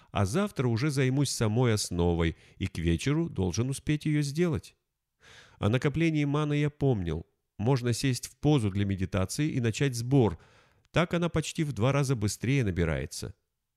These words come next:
Только я светиться не хотел. Чтобы набирать ману, нужно отключить амулет скрытия ауры, иначе он не даст это делать.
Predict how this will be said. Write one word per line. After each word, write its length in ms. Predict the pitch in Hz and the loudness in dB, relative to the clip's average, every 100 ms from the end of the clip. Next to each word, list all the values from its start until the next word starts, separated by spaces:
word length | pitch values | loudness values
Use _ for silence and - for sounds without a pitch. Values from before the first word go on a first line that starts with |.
| _ | _
Только 340 | 139 147 151 | 2 2 2
я 160 | 147 147 | 0 0
светиться 600 | - 127 127 165 - 101 | -2 -6 -6 -8 -6 -4
не 100 | 78 | -4
хотел. 480 | - 80 78 71 - _ _ _ _ _ | -4 -6 -6 -8 -10 _ _ _ _ _
Чтобы 340 | - - 87 | -6 -4 0
набирать 440 | 85 85 92 87 98 | 0 2 2 0 0
ману, 400 | 147 175 139 - - _ | 2 2 0 -2 -12 _
нужно 340 | - 156 147 147 | -2 -2 0 -2
отключить 520 | - 127 120 156 135 | -2 -2 0 -2 0
амулет 360 | 110 117 127 - | 0 2 0 -2
скрытия 540 | - 123 117 113 117 - | -4 -2 0 0 0 2
ауры, 480 | 127 110 78 - - _ - | 2 2 0 -4 -12 _ -4
иначе 420 | 92 120 127 139 | 0 0 0 0
он 180 | 143 143 | 0 0
не 100 | 143 | 0
даст 360 | 110 101 - | 2 0 0
это 180 | 143 147 | -2 -2
делать. 460 | 117 92 64 - | -2 -2 -4 -8